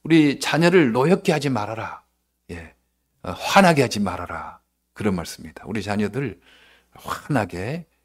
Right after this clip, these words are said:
그렇게 하지 말아라. 특별히 자녀들이 화나게 나게 된 것은 그 편애하는 거거든요. 식구가 있으면 그냥 어떤 애는 막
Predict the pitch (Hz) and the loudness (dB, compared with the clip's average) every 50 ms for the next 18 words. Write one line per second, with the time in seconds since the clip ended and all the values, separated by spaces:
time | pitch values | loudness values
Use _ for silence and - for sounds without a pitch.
0 | _ - - 90 90 - - - 104 - 90 87 78 - - - - - - - | _ -14 -12 -12 -12 -12 -12 -14 -12 -10 -12 -12 -12 -14 -16 -16 -18 -18 -20 -20
1 | _ _ _ _ _ _ _ _ _ _ _ _ _ _ _ _ - 156 143 147 | _ _ _ _ _ _ _ _ _ _ _ _ _ _ _ _ 2 4 6 6
2 | 143 139 131 127 117 - 131 131 139 135 131 135 123 120 - 160 147 139 131 123 | 6 4 4 2 0 0 2 4 4 4 6 4 2 4 4 2 2 4 4 2
3 | 117 113 90 71 85 104 107 107 104 107 104 98 98 92 90 87 - 107 95 92 | 2 2 -2 -2 -2 -2 -2 0 0 0 2 2 2 2 0 -2 -4 -6 -6 -4
4 | 95 90 87 80 85 85 - - 127 117 90 - _ _ _ _ _ _ _ _ | -6 -6 -6 -6 -6 -8 -6 -6 -8 -8 -8 -12 _ _ _ _ _ _ _ _
5 | _ _ _ _ _ - - _ _ _ _ _ _ - 87 78 71 87 107 131 | _ _ _ _ _ -14 -14 _ _ _ _ _ _ -14 -12 -12 -10 -12 -12 -14
6 | 147 _ _ _ _ _ - - - - 185 185 175 147 113 110 95 92 85 82 | -16 _ _ _ _ _ 0 2 2 2 2 0 -2 -2 -4 -6 -8 -8 -8 -10
7 | 85 82 87 107 147 196 220 208 _ _ _ _ - - - - 165 151 135 104 | -10 -10 -12 -10 -10 -10 -12 -14 _ _ _ _ -10 -10 -8 -6 -2 0 0 0
8 | 101 - - - 107 139 156 131 - _ _ _ - _ _ _ _ _ _ _ | 0 -2 -4 -4 -4 -2 -4 -6 -8 _ _ _ -20 _ _ _ _ _ _ _
9 | _ _ _ _ - 104 107 101 92 104 110 - - 120 117 107 104 104 101 98 | _ _ _ _ -12 -10 -8 -6 -6 -6 -6 -2 -2 -2 0 0 -2 -2 -4 -6
10 | 95 87 87 - - | -8 -10 -14 -16 -18